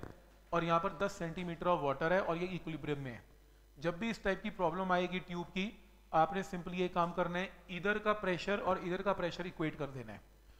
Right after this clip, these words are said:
तो इधर का pressure बोलो twelve point five centimeter in, देखो एच रो जी लगाऊंगा मैं, H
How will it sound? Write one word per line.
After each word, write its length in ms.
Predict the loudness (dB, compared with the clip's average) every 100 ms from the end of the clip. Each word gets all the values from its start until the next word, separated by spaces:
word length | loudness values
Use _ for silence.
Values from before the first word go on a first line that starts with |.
| -20 -4
तो 80 | 0
इधर 180 | 2 2
का 100 | 2
pressure 340 | 2 0 -2
बोलो 340 | 0 0 -2 -4 -10 -20 0
twelve 260 | 6 6 6 2
point 240 | 0 0
five 260 | -2 -4 -2
centimeter 800 | -6 -6 -4 -4 0 2 2 0 -12 -20 -20 -12
in, 100 | -10 -8 -8
देखो 200 | -8 -4
एच 200 | -6 -4
रो 100 | -4
जी 120 | -4
लगाऊंगा 400 | -4 -4 -4 -6
मैं, 180 | -8 -10 -14 -20 -20 -10 2
H 320 | 2 2 -8